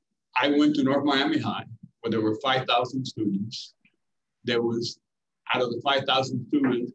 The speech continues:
there were two Cubans, myself, and some other fellow, and a black student. That was it. That was it. And, and about half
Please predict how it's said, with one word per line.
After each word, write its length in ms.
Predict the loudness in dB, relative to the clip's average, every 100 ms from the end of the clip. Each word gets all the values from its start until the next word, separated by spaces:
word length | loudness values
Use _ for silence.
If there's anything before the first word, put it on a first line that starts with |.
| _
there 140 | -4
were 120 | -2 -2
two 220 | 0 0
Cubans, 420 | 0 -2 -2 -4 -6
myself, 520 | -8 -4 -2 0 -2 -6 _ _ _ _ _ _ _ _ _ _ _ _ _ _ _ -6
and 140 | -6
some 160 | -4 -4
other 200 | -4 -6
fellow, 460 | -6 -4 -4 -6 -4 -2
and 160 | -2
a 60 | 0
black 340 | 2 2 0 -8 _ _ _ _ _ _ _ _ _ _ _ _ _ _ _ _ _ _ _ _
student. 360 | -10 -6 -6 -8 _ -8
That 120 | -6
was 160 | -2 -2
it. 180 | -2 -4
That 180 | -8 -4
was 220 | -4 -2
it. 120 | -4 -4 -4
And, 160 | -6 -6
and 160 | -4
about 320 | -4 -4 -4 -2
half 140 | -4